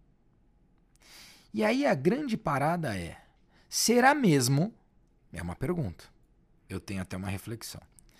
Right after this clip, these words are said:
será mesmo que a gente precisa viver a dor o tempo todo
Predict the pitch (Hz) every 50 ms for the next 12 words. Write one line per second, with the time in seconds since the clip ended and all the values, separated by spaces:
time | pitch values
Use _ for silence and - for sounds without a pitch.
0 | - - - - - _ - - - 262 285 294 277 277 208 170 143 131 113 92
1 | 95 90 85 78 - _ _ _ _ _ _ _ _ _ - 147 143 123 135 139
2 | - - - - _ - 139 123 - - - - 160 156 147 117 92 - 104 85
3 | 76 - - _ _ _ _ _ - 90 104 113 98 82 90 120 117 104 87 85
4 | 82 92 107 104 95 92 82 - 107 92 78 - - - - 80 - 80 78 82